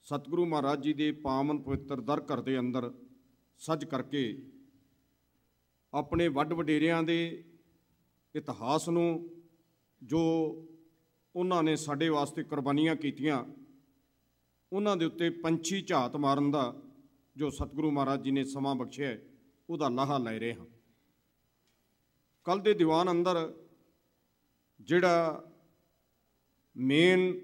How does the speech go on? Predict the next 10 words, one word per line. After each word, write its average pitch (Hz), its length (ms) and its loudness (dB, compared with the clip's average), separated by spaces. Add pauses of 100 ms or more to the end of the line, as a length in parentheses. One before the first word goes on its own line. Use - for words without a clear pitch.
ਇਤਿਹਾਸ 156 760 2 (1120)
ਆਪ 147 220 0
ਦੇ 165 120 2
ਨਾਲ 151 440 0 (800)
ਸਾਂਝਾ 175 320 0
ਕਰਨ 139 240 -2
ਦਾ 143 140 0
ਯਤਨ 135 240 -4
ਕੀਤਾ 135 320 -4
ਸੀ, 107 220 -8